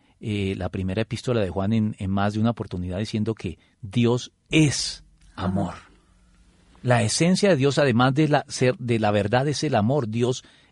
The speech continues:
Speaker 1: es amor. Por lo tanto, eh, el, la verdad es un valor cristiano que debemos defender,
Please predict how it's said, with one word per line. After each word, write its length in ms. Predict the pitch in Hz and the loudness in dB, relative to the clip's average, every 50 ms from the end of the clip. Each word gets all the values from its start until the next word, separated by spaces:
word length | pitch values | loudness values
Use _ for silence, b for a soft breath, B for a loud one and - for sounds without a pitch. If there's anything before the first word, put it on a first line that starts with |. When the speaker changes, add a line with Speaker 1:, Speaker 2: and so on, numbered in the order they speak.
| b | b
Speaker 1:
es 220 | - 135 135 - 139 | 4 4 4 4 4
amor. 340 | 135 139 156 165 131 - - B B B B B | 2 4 4 2 2 0 -4 B B B B B
Por 160 | B 139 131 123 | B 0 2 4
lo 100 | 131 117 | 2 2
tanto, 440 | - 151 147 147 127 175 190 202 196 b b b b b b | 4 4 4 4 4 4 4 2 2 b b b b b b
eh, 400 | 143 139 139 143 - - 143 135 | 0 2 2 2 2 2 4 4
el, 360 | 131 131 131 131 135 - 135 | 4 4 2 2 0 0 2
la 100 | 127 120 120 | 4 4 4
verdad 400 | 120 113 117 117 135 147 170 190 | 4 4 4 6 6 6 6 4
es 160 | - - - | 2 2 2
un 120 | 180 175 160 | 2 2 4
valor 220 | 170 170 165 160 | 4 4 4 4
cristiano 440 | - - 160 - - 160 143 147 135 | 2 0 -2 0 0 0 2 0 0
que 160 | - - 127 | 0 2 4
debemos 320 | 113 107 110 110 123 143 147 | 4 6 4 4 4 2 2
defender, 500 | 156 139 - 113 107 101 120 147 165 | 0 0 0 0 2 2 2 0 0